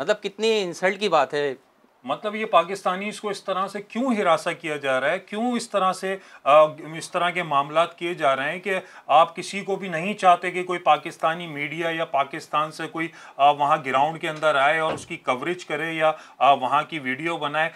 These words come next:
Speaker 2: ऐसे कौन से मामलात हैं जो आप पाकिस्तान से छुपाना चाहते हैं? ऐसी कौन सी चीज़ें हैं जो आप नहीं चाहते कि दुनिया को पता लगें, जो हम आपको बताएंगे कौन सी चीज़ें हैं जो आप छुपा रहे हैं इस वक्त? इस वक्त जो ग्राउंड के अंदर रद्दोबदल की जा रही है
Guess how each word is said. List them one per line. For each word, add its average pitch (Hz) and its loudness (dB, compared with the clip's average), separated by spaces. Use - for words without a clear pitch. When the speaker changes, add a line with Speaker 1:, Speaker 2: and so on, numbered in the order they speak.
Speaker 2:
ऐसे 156 0
कौन 208 2
से 233 -2
मामलात 208 4
हैं 220 -4
जो 208 4
आप 202 2
पाकिस्तान 185 0
से 190 -6
छुपाना 175 2
चाहते 147 0
हैं? 202 -4
ऐसी 165 2
कौन 208 0
सी 226 -2
चीज़ें 196 -4
हैं 208 0
जो 202 2
आप 196 6
नहीं 165 0
चाहते 190 4
कि 185 -2
दुनिया 170 -2
को 170 -4
पता 151 2
लगें, 143 -4
जो 180 2
हम 202 4
आपको 233 4
बताएंगे 196 0
कौन 185 -2
सी 180 -10
चीज़ें 170 -6
हैं 180 -4
जो 175 2
आप 165 4
छुपा 143 6
रहे 139 4
हैं 131 -4
इस 139 -12
वक्त? 165 -6
इस 170 -4
वक्त 202 0
जो 196 0
ग्राउंड 170 2
के 196 -2
अंदर 190 0
रद्दोबदल 175 0
की 180 -6
जा 156 4
रही 151 -2
है 175 -2